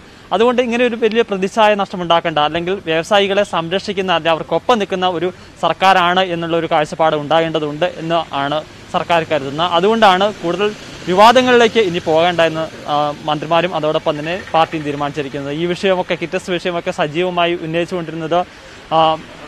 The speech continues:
പി വി ശ്രീനജൻ എം എൽ എ ആയിരുന്നു. അദ്ദേഹവുമായി നമ്മൾ ര-, കഴിഞ്ഞ രണ്ട് ദിവസങ്ങളായി സംസാരിക്കുമ്പോഴും ഈ വിഷയത്തെക്കുറിച്ച് പ്രതികരിക്കാനില്ല എന്നാണ് അദ്ദേഹം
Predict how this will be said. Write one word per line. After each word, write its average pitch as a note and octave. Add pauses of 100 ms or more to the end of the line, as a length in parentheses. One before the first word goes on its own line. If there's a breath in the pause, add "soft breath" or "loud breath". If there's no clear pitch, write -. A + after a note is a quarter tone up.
(100)
പി E3+
വി E3+
ശ്രീനജൻ F3
എം D#3
എൽ D#3
എ D3+
ആയിരുന്നു. C#3+
അദ്ദേഹവുമായി F#3+
നമ്മൾ F3+
ര-, F3
കഴിഞ്ഞ F3+
രണ്ട് F#3
ദിവസങ്ങളായി G3+
സംസാരിക്കുമ്പോഴും E3
ഈ E3
വിഷയത്തെക്കുറിച്ച് F3
പ്രതികരിക്കാനില്ല E3
എന്നാണ് D3
അദ്ദേഹം D3+